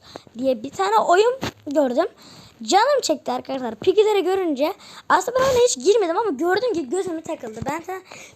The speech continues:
Piggy oynamayı seviyorum. Evet arkadaşlar, arkadaşım Demir'e, e, Piggy'nin gelmesini istiyorsanız,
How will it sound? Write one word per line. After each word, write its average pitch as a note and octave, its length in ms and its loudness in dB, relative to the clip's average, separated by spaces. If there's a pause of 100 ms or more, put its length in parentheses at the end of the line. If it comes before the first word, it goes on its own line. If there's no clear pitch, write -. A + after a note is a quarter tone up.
Piggy E4+ 260 0
oynamayı G4 360 0
seviyorum. D#4+ 540 -2 (520)
Evet F#4+ 180 2
arkadaşlar, A#4+ 560 -2
arkadaşım F#4 680 0
Demir'e, G#4+ 600 0 (440)
e, C4+ 100 -4
Piggy'nin E4+ 440 -4
gelmesini D#4 540 -2
istiyorsanız, F4 920 -4